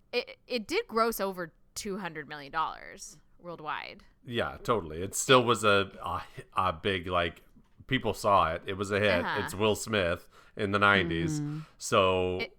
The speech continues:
Speaker 2: it was
Speaker 1: yeah.
Speaker 2: big for Salma Hayek. Yeah.
Speaker 1: <sighs> All right, Sinclair, what is number three?
Speaker 3: Number three is Frida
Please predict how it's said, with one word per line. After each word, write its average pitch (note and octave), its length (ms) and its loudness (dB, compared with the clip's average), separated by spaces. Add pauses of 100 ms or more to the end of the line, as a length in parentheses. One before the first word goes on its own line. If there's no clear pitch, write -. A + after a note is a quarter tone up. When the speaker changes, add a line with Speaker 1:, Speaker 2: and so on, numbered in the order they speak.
(140)
Speaker 2:
it A2+ 80 2
was G#2 200 0
Speaker 1:
yeah. F#2+ 120 0
Speaker 2:
big A2+ 280 6
for G#2 120 -2
Salma F2 340 0
Hayek. D#2+ 380 -2 (240)
Yeah. D#2+ 200 -6 (460)
Speaker 1:
<sighs> - 480 -16
All A#3 140 2
right, A3+ 180 2
Sinclair, G3+ 380 -6
what G3+ 220 -2
is C4 340 -6
number A3 240 -4
three? G4+ 400 -8 (440)
Speaker 3:
Number C4+ 280 0
three D#4 280 -2
is B3+ 120 0
Frida D3+ 540 0